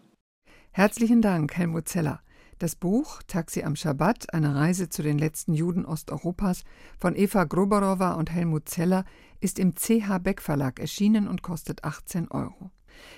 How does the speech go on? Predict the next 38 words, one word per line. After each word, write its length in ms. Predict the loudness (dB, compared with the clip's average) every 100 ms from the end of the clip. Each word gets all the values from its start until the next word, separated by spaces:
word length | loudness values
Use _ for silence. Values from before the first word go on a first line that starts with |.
| -2
Wir 140 | 2
fragen 360 | 2 2 4 4
gleich 300 | 4 2 2
nach 140 | -2
dem 220 | -2 -2 0
Sinn 300 | 0 2 2
einer 200 | 0 0
Definition 680 | -2 -2 -2 -2 -4 -2
von 200 | -2 -4
Antisemitismus, 1040 | -2 -2 -2 -2 -2 -2 -4 -6 0 0 0 -14 -20 -14 -4
die 60 |
sich 180 | 2 2
die 100 | 0
Bundesregierung 1000 | 0 4 4 2 -2 -4 0 -2 0 0
noch 200 | -2 -4
kurz 280 | -2 -2 -2
vor 120 | -2
den 200 | 0 0
Wahlen 320 | 0 2 2
zu 180 | 0 -4
eigen 300 | -2 -2 -2
gemacht 420 | -4 -6 -8 -10
hat. 180 | -14 -14 -20 -20 -20 -20 -20 -6
Im 240 | 0 0
Anschluss 360 | 2 2 2 0
an 100 | 0
unsere 300 | 2 4 4
Sendung 340 | 4 4 2
wird 160 | 0 0
Rabbiner 380 | 0 2 2 2
Daniel 420 | 2 4 2 0 -2
Alter 520 | 0 0 -2 -6 -4
aus 160 | -8 -8
Frankfurt 640 | -2 -2 -2 -6 -8 -10 -8
den 160 | -6 -4
Wochenabschnitt 580 | -4 -6 -8 -4 -4 -2
der 120 | -4
Torah, 480 | -4 -4 0 0